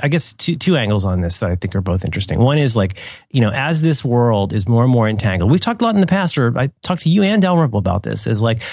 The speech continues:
what are your, what is your primary Apple device? What is your perhaps secondary Apple device? And then if you have more than two, which a lot of us do, like, how do you make those choices? How do you integrate that stuff? And then,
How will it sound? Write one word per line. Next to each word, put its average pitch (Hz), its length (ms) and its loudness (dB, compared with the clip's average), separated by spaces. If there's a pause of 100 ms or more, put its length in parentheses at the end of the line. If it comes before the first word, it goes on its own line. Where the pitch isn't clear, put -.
(140)
what 180 180 4
are 269 60 2
your, 226 240 4
what 156 160 4
is 160 100 2
your 117 100 0
primary 156 800 0
Apple 123 320 -2
device? 101 580 -4 (420)
What 131 200 2
is 120 180 0
your 117 120 2
perhaps 110 420 -2
secondary 92 920 -2
Apple 92 280 -6
device? - 460 -4
And 107 200 2
then 104 220 2 (260)
if 113 140 0
you 120 80 2
have 123 240 2
more 113 220 4
than 95 260 2
two, 92 300 0
which 110 220 2
a - 200 -2
lot 208 160 2
of 196 60 0
us 175 120 2
do, 127 360 2 (240)
like, 147 100 -2
how - 200 0
do 208 60 6
you 202 100 6
make 170 160 2
those 135 200 2
choices? 104 640 0 (220)
How 165 180 0
do 180 80 4
you 180 120 4
integrate 135 460 2
that 107 200 -2
stuff? 98 440 -4 (460)
And 123 160 4
then, 117 400 4